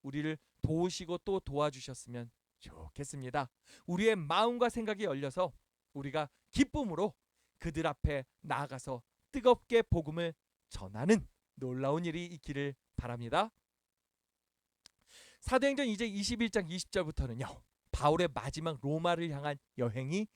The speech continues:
시작이 됩니다. 그런데 이때 신분이 자유인이 아닌 죄수의 신분이었습니다.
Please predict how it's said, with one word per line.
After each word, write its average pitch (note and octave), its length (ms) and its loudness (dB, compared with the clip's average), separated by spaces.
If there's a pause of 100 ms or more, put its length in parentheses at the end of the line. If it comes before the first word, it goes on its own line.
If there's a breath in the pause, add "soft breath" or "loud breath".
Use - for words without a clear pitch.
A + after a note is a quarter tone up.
(120)
시작이 C#3 320 -4
됩니다. G#2+ 420 -10 (460)
그런데 C#3+ 460 4 (260 loud breath)
이때 D3 240 -2
신분이 F#3+ 480 2 (280 soft breath)
자유인이 E3+ 680 2
아닌 C#3 280 -4 (240)
죄수의 C#3 600 0
신분이었습니다. A2+ 1000 -10